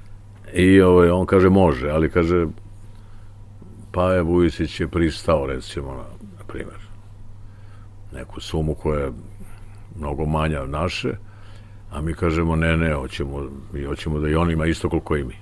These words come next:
To se njemu dopalo. I mi smo imali te, to što smo hteli, kažem, trideset puta više od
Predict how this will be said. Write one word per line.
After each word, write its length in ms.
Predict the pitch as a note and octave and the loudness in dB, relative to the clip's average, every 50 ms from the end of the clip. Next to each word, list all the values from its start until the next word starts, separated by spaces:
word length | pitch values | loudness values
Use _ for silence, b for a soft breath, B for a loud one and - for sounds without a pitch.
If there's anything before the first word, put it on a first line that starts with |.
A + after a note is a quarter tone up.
| - - | -16 -12
To 120 | - - C#2+ | -10 -10 -10
se 160 | - - C#2 | -8 -8 -8
njemu 200 | C#2 C#2+ D2 D2 | -6 -6 -2 0
dopalo. 440 | D#2 D#2+ D#2 - - D2 - - - - - - - - - - - b b b b b b b b b b b b b b b - - - - - - - | 0 0 2 2 0 -2 -2 -4 -12 -14 -14 -14 -12 -12 -12 -12 -12 b b b b b b b b b b b b b b b -16 -16 -16 -16 -16 -6 4
I 160 | G#2+ A2 A#2 | 6 8 10
mi 140 | A#2+ B2 A2 | 10 10 8
smo 180 | - - G#2+ | 8 8 8
imali 440 | G#2 G#2+ A2 G#2+ G2 F2+ D#2+ D2 C2 | 10 10 10 10 10 8 6 4 0
te, 360 | - - D#2+ D2+ C#2 B1 A#1+ - - - - - | -2 -4 -2 -2 -4 -4 -8 -10 -14 -16 -16 -10
to 160 | - - D#2+ D2 | -6 -4 -4 -4
što 160 | - - C#2 | -4 -6 -10
smo 180 | - - - | -10 -10 -12
hteli, 540 | - - - - F#2 G#2 A2+ A#2 A2+ F#2+ - - | -10 -2 4 6 8 8 10 8 8 6 2 -2
kažem, 260 | - C#2 C#2 C2 B1+ A1+ | -6 -6 -6 -6 -6 -2
trideset 540 | - E2+ F2+ F2+ E2 D#2 D2 - D#2 B1 | 2 4 6 6 6 4 2 0 -6 -8
puta 280 | - - D2 C2 - D2 | -6 -6 -6 -6 -6 -6
više 340 | C2+ C#2+ C#2 - - - C2 | -6 -6 -6 -8 -8 -8 -8
od 100 | A1+ | -10